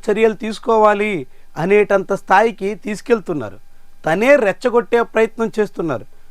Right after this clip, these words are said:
తద్వారా టీడీపీ అధిష్టానానికి కంట్లో నలుసులా మారిపోతున్నారు. ఈ వ్యవహారంతో టీడీపీ అధిష్టానం తీవ్రంగా కలత చెందుతున్నట్టు కనిపిస్తోంది. తాజాగా కొలికిపూడి శ్రీనివాసరావు కేసినేని చిన్నిని మరోసారి టార్గెట్ చేశారు.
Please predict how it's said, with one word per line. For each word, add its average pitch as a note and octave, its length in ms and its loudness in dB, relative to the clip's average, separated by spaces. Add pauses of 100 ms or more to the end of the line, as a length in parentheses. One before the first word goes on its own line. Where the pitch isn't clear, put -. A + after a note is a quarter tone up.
(140)
తద్వారా F#3 440 4 (400)
టీడీపీ G3+ 440 -2 (100)
అధిష్టానానికి G3+ 760 0 (400)
కంట్లో G#3+ 400 4
నలుసులా A3 340 2 (120)
మారిపోతున్నారు. C3 680 -2 (540)
ఈ B3 120 2
వ్యవహారంతో G3 680 4 (420)
టీడీపీ G3+ 500 -4
అధిష్టానం G3 480 0 (160)
తీవ్రంగా A#3 540 2
కలత G#3 180 0 (120)
చెందుతున్నట్టు G3 580 -2 (100)
కనిపిస్తోంది. C3+ 600 -8 (440)
తాజాగా G#3 380 6 (100)
కొలికిపూడి G3 480 -2
శ్రీనివాసరావు E3+ 520 -2 (380)
కేసినేని A3+ 520 4 (100)
చిన్నిని A#3 380 2 (380)
మరోసారి A3 540 4
టార్గెట్ E3 400 0
చేశారు. G#2 320 -10